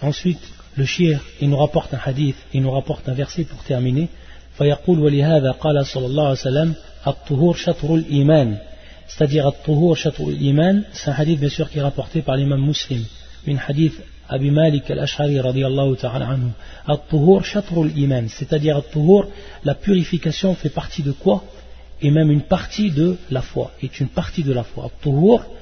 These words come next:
shatrul iman, c'est-à-dire at-tuhur. Ce terme, at-tuhur, donc avec ad-damma, at-tuhur shatrul iman. Donc ça veut dire l'action de se purifier fait partie de la foi. Ça fait partie de la foi, eh naam.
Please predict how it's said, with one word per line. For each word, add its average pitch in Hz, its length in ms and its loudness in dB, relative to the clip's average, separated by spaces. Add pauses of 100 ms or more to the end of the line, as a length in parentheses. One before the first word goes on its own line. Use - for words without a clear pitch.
(480)
shatrul 151 560 -2
iman, 135 380 0
c'est-à-dire 180 380 -2
at-tuhur. 156 600 2
Ce - 160 -4
terme, 220 420 0
at-tuhur, 175 640 4 (760)
donc 165 260 2
avec 170 320 2
ad-damma, 143 560 2
at-tuhur 147 640 4 (180)
shatrul 170 560 0
iman. 143 380 2 (440)
Donc 143 120 -2
ça 175 100 2
veut 165 80 2
dire 160 200 2
l'action 190 460 4
de 143 100 0
se 143 160 -2
purifier 208 640 0 (500)
fait 143 80 0
partie - 540 -2 (540)
de 131 160 0
la 123 120 0
foi. 117 340 -4
Ça - 160 -8
fait - 120 -10
partie 185 340 -4
de 170 80 0
la 170 100 -2
foi, 156 240 0
eh 170 80 2
naam. 113 220 -2